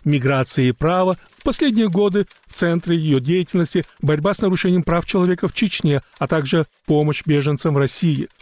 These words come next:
Уважаемая Светлана Алексеевна, вы из интеллигентной семьи, в вашей семье были учёные, вы сами были доцентом кафедры математики. Когда вы поняли, что этого мало – что вы можете помочь людям искать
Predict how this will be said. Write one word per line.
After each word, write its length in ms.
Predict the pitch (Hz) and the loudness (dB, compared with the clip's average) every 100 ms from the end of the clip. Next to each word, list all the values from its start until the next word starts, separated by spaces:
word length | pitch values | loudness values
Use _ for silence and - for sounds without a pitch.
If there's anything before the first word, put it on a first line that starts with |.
| - | 0
Уважаемая 500 | 143 131 127 113 120 | 2 2 2 0 0
Светлана 400 | 139 127 123 113 | -2 0 0 2
Алексеевна, 520 | 117 - 131 107 - _ | 0 0 0 0 -6 _
вы 120 | 147 | 0
из 120 | 139 120 | 0 0
интеллигентной 600 | 110 123 127 147 143 156 | -2 -2 0 0 0 -2
семьи, 440 | - 170 151 156 | 0 0 2 2
в 60 | 131 | 2
вашей 240 | 117 - | -2 -4
семье 300 | - 139 135 | -4 0 2
были 180 | 131 139 | 2 2
учёные, 800 | 156 147 - 165 160 156 156 156 _ | 2 0 0 2 4 4 2 0 _
вы 140 | 113 120 | -4 -2
сами 260 | 143 131 | 0 0
были 260 | 127 131 131 | 2 2 2
доцентом 500 | 123 120 139 127 123 | 0 -2 -2 -2 -4
кафедры 440 | - 127 - 123 | -2 -2 0 0
математики. 800 | 127 127 139 135 127 - 185 - - _ _ | 0 0 0 0 0 -2 -2 -2 -6 _ _
Когда 440 | - 233 208 240 | -4 0 0 2
вы 140 | 233 233 | 2 0
поняли, 580 | - - 226 208 202 202 | -2 0 2 2 2 0
что 420 | - - 202 - _ - | -2 -2 -2 -2 _ -2
этого 440 | 185 - 151 143 | -2 2 2 2
мало – 400 | 127 110 127 160 _ _ _ - - | 2 -2 -6 -12 _ _ _ -20 -12
что 160 | - 165 | -4 0
вы 140 | 160 | 2
можете 440 | 170 175 170 175 175 | 4 2 0 -2 -2
помочь 420 | - 160 160 - | 0 0 0 0
людям 320 | 170 151 160 - | 0 0 -2 -2
искать 520 | 156 - - 139 135 | -4 -2 -2 -2 -2